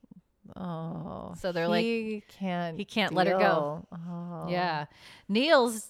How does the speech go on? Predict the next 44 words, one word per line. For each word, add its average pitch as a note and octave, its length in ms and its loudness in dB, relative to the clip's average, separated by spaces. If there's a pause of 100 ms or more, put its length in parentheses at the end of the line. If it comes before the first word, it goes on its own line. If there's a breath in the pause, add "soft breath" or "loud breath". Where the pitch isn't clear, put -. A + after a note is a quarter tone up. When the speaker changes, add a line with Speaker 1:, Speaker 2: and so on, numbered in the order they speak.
Speaker 2:
decided G3 520 0
to A#3+ 80 -2
come G3+ 320 0
back G#3+ 420 8
and G3 160 2
live G3+ 160 0
in A#3 80 0
the A#3 80 4
vicarage G3 480 0
once F#3 260 0
his G3+ 160 -4
father D#3+ 380 0
passed - 460 -4
away. D#3+ 540 2 (680 soft breath)
One C4+ 380 4
day, F3 480 4 (520)
he A3 200 -2
hung G#3+ 240 2
his C#4+ 160 0
laundry G#3+ 400 4
on G3+ 100 4
the G3+ 100 4
drying F#3 400 0
rack D#3 280 -2
in F#3 60 -4
the G3+ 80 -4
garden. D3+ 540 -2 (340 loud breath)
When A#3 120 4
he A#3+ 80 6
looked A#3 320 2
up C#4+ 180 4
later G3 360 2
at G3+ 120 2
the F#3 80 2
laundry, F#3 460 0
he A#3+ 260 0
would A#3+ 200 4
swear A#3 520 4
he B3 180 0
witnessed G#3+ 440 0
his G#3 160 0
laundry G3 440 2
being G#3 340 2
pulled E3+ 640 4